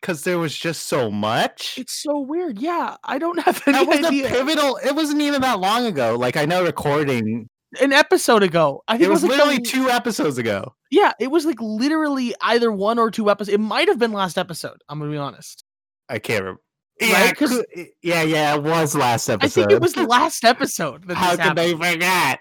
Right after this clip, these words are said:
Speaker 1: <laughs>
Speaker 2: Because at the end of last episode was the, the scene where Jughead and his dad, like, are about to cry and they're both mad dogging each
Speaker 1: Oh,
Speaker 2: other.
Speaker 1: yeah, and it was the scene with F P having Jason's, it was literally
Speaker 2: Yeah.
Speaker 1: last episode.
Speaker 2: Literally
Speaker 1: Okay.
Speaker 2: last episode.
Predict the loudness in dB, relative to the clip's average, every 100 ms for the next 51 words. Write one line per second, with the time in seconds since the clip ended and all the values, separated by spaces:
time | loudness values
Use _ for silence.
0 | -6 -8 -6 -4 0 2 2 0 0 4
1 | 4 2 -4 -2 -4 -4 -6 -6 -4 0
2 | 2 0 -4 -6 -8 -6 -4 -4 -4 -2
3 | -2 -2 -4 -4 -8 -6 -2 -2 -2 -8
4 | -6 -4 -4 -6 -12 -4 -2 0 -2 -4
5 | -8 -8 -10 -6 -4 -2 -4 -6 -10 -12
6 | -8 -6 -2 0 0 0 -2 -4 -4 -4
7 | -4 -2 -4 -6 -8 -6 -6 -4 -4 -4
8 | -8 _ -6 -6 -6 -8 -4 -2 -2 -4
9 | -4 -4 -4 -4 -6 -8 -10 -16 -18 _
10 | _ _ -6 -2 0 0 0 0 2 2
11 | 2 0 0 -2 -4 -4 -8 -4 2 6
12 | 6 6 2 0 -4 -10 -16 -14 -14